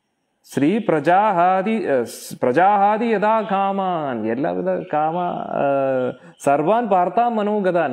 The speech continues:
മനോകൽപ്പിതമായിട്ടുള്ള എല്ലാം ഉപേക്ഷിക്കണം, എങ്കിലേ പറ്റൂ അർജുന. എന്നിട്ട് എന്താണ് പറയുന്നത്? ആത്മനി ഏവ ആത്മനതുഷ്ട. ആ ആത്മാവ് എന്താണോ ആത്മാവാണെന്ന്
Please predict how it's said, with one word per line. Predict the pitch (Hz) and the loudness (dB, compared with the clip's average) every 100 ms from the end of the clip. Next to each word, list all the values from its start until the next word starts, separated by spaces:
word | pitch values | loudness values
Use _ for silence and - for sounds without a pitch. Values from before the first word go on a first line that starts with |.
| 127 | -2
മനോകൽപ്പിതമായിട്ടുള്ള | 131 147 196 180 170 175 175 175 | -2 -2 0 0 -2 -2 -2 0
എല്ലാം | 170 127 151 | 0 0 0
ഉപേക്ഷിക്കണം, | 123 123 120 123 104 - _ _ _ _ _ _ _ _ | 0 -2 -4 -8 -10 -14 _ _ _ _ _ _ _ _
എങ്കിലേ | 113 147 | -2 0
പറ്റൂ | 165 147 160 | 0 -2 -2
അർജുന. | 151 123 139 143 196 _ _ _ | -4 -4 -6 -6 -10 _ _ _
എന്നിട്ട് | - 139 | -6 0
എന്താണ് | 160 175 190 | 0 2 2
പറയുന്നത്? | 185 185 185 - - - | 0 0 -4 -8 -20 -4
ആത്മനി | 131 147 196 - 214 254 269 302 - | 0 2 0 0 0 2 0 -2 0
ഏവ | 196 214 254 - | 0 2 0 0
ആത്മനതുഷ്ട. | 147 160 - 196 220 214 - 165 156 - - 143 123 110 101 98 92 104 127 _ _ _ _ _ _ - - - - | 0 0 -2 -4 -4 -4 -6 -6 -6 -10 -2 0 0 0 -2 -6 -8 -14 -20 _ _ _ _ _ _ -20 -20 -20 -6
ആ | 107 123 160 202 117 | -2 0 0 -2 -2
ആത്മാവ് | 117 127 123 139 151 147 107 98 113 196 - _ _ - 120 | 0 -2 -4 -2 0 0 -2 -4 -2 -4 -8 _ _ -4 0
എന്താണോ | 120 143 175 180 180 202 240 131 | 0 0 2 2 0 0 -2 0
ആത്മാവാണെന്ന് | 127 143 - 185 202 208 170 175 208 | 0 -2 -2 0 2 2 0 0 0